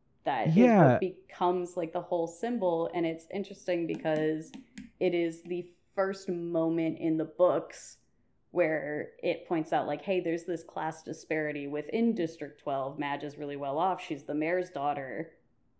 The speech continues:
Speaker 1: but they are still struggling compared to the Capitol. They are not on par with the Capitol." And it's that first moment of, like, solidarity within the classes in the districts versus the Capitol.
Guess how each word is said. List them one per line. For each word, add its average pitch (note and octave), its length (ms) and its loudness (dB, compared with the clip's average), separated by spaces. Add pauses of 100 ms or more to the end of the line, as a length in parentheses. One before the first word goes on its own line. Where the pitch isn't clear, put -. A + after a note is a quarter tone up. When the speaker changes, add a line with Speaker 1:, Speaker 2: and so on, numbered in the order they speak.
(260)
Speaker 1:
but E3 200 4
they F3+ 140 4
are E3 120 2
still E3 320 0
struggling E3 760 0
compared D3 640 -2
to D#3 100 0
the C#3+ 120 -8
Capitol. - 760 -8 (440)
They E3 200 6
are E3 100 4
not D3+ 360 2
on C3+ 240 -2
par C#3+ 340 0
with A2 160 -4
the E3+ 60 -2
Capitol." B2 600 -2
And A2+ 100 -2
it's D#3 120 -8
that D3+ 220 -2
first D#3 240 -4
moment D3+ 280 0
of, C#3+ 100 -8
like, - 260 -6
solidarity D#3 800 0
within D3+ 600 -4
the F3+ 80 0
classes D3 520 -6
in D3+ 220 -2
the D3 80 -2
districts - 800 -6
versus D3+ 480 -8
the - 120 -10
Capitol. - 680 -8